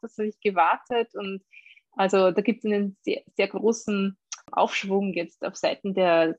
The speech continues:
Job-Sharing interessierten Personen. Und auf der anderen Seite sehen wir das aber auch bei Unternehmen, die, wenn man dann drüber nachdenkt und vor allem auch Beispiele anbringt von Unternehmen, wo schon sehr erfolgreich läuft, die sagen, „Wir können überhaupt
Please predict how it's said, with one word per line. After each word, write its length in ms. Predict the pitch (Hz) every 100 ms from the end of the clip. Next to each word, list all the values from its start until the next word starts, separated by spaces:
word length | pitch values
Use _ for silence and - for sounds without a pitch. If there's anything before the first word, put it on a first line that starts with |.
| -
Job-Sharing 720 | - 185 - - - 170 190 185
interessierten 680 | 190 190 175 - 277 220
Personen. 560 | 196 165 165 180 214 247 _ _ _ _ - _ _ _ _ -
Und 580 | 190 185 180 175 180 180
auf 80 |
der 80 | 143
anderen 160 | 175 214
Seite 180 | 202 208
sehen 300 | - 180 190
wir 60 |
das 120 | 190
aber 180 | 190 -
auch 260 | - 202 -
bei 120 | - -
Unternehmen, 880 | 190 185 165 160 220 233 233 226
die, 420 | 202 185 180 185 - _ _ _ _ _ _ _ _
wenn 160 | 185 180
man 80 | 170
dann 320 | 175 170 - _ _ _ _
drüber 240 | 180 165
nachdenkt 760 | 147 294 - - 170 175 _ -
und 400 | - 170 165 -
vor 140 | -
allem 160 | - 147
auch 160 | -
Beispiele 360 | - - - -
anbringt 380 | 165 175 185 -
von 400 | 147 156 151 - _ _ _
Unternehmen, 520 | 185 170 151 156 185
wo 80 | 175
schon 180 | 175 156
sehr 100 | -
erfolgreich 480 | - 160 160 147 -
läuft, 380 | - 247 269 _ _ -
die 60 |
sagen, 200 | - 165 -
„Wir 160 | 170 -
können 260 | 160 156 -
überhaupt 600 | 151 - - 160 -